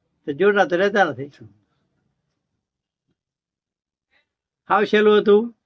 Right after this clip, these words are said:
એટલે કીધું આપણે હાવ સહેલું શું કામ જતું કરીએ, પુનરાવર્તન ના થાય. શું નહીં આવડતું?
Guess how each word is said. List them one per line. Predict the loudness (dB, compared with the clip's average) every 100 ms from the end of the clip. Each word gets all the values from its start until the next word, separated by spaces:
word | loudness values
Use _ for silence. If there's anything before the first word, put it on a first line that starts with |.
| _ _ _ _ _ _ _ _ _ -6
એટલે | -2
કીધું | 0 -2 -2 -6 -14 -12
આપણે | -10 -8 -4
હાવ | -2
સહેલું | -2 -2 -2
શું | -2
કામ | -4 -4 -4
જતું | -6 -6 -4
કરીએ, | -2 0 -2 -4 -10 _ _ _ _ _ _ _
પુનરાવર્તન | -6 -2 -2 -2 -4
ના | -6
થાય. | -6 -10 -12 _ _ _ _ _ _ _ _ _ _ _ _ _ _ _ _ _ _ _ _ _ _ _ _ _ _ _ _ _ _ _ _ _ _ -14 -6
શું | 0
નહીં | 2 2
આવડતું? | 0 -2 -6